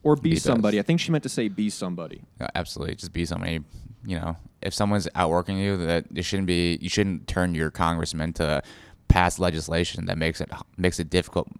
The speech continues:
Speaker 2: or makes it harder for somebody to outwork you. You know, you should instead work harder and be better and be best and be somebody.
Speaker 1: Yeah, it's not like these people are Richie, Ricky Gerard and they're just beating you on workouts 'cause they're, they're on Endurabol,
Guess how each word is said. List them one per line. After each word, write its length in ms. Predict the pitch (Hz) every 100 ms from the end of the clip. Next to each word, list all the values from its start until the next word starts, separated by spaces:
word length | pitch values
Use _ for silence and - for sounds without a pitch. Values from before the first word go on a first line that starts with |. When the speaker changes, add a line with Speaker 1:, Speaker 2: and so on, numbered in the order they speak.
| -
Speaker 2:
or 140 | 101
makes 200 | 90 92
it 40 |
harder 300 | 73 82 90
for 100 | 85
somebody 320 | 82 82 82 -
to 40 |
outwork 340 | 69 73 80 -
you. 260 | 80 82 - - - _ _ _ _ _
You 120 | - 87
know, 80 |
you 140 | 82 85
should 180 | - 87
instead 680 | 82 85 - 87 85 80 - _ -
work 220 | 90 85
harder 340 | 80 78 78 80
and 180 | 76
be 80 | 85
better 320 | 78 73 76
and 140 | 78 80
be 100 | 90
best 320 | - 73 78
and 100 | 92
be 100 | -
somebody. 500 | - 64 71 67 85 - - _ _ _ _ _ _ _ _ _ _
Speaker 1:
Yeah, 160 | 127 110
it's 180 | 113
not 160 | 151 147
like 140 | 139
these 160 | 127 113
people 260 | - 120 107
are 100 | 101
Richie, 380 | 104 - - -
Ricky 260 | 110 - 104
Gerard 560 | 101 98 101 98 92
and 140 | - 95
they're 80 | 98
just 220 | 95 -
beating 240 | 101 98
you 100 | 95 95
on 60 |
workouts 460 | 92 92 95 92 -
'cause 180 | 95 90
they're, 300 | 95 90 87 _ _ - _ _
they're 160 | 101 107
on 160 | 104 101
Endurabol, 840 | 92 95 98 98 87 87 87